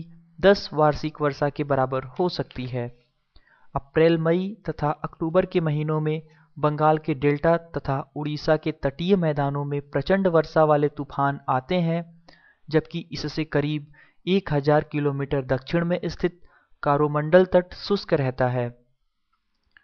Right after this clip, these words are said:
नवंबर, दिसंबर के महीनों में दक्षिण भारत लौटते मानसून से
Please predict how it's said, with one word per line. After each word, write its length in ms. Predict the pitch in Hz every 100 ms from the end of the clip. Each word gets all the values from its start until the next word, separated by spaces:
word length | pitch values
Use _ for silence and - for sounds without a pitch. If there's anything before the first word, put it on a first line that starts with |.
| _ - 151
नवंबर, 480 | 147 156 160 185
दिसंबर 420 | 170 160 151 151 156
के 140 | 156
महीनों 440 | 143 135 147 147 156
में 220 | 156 156 - _ _
दक्षिण 380 | 135 139 - 165
भारत 360 | 147 135 151 156
लौटते 460 | 139 135 - - 143
मानसून 520 | 131 131 131 156 165
से 280 | 160 175 180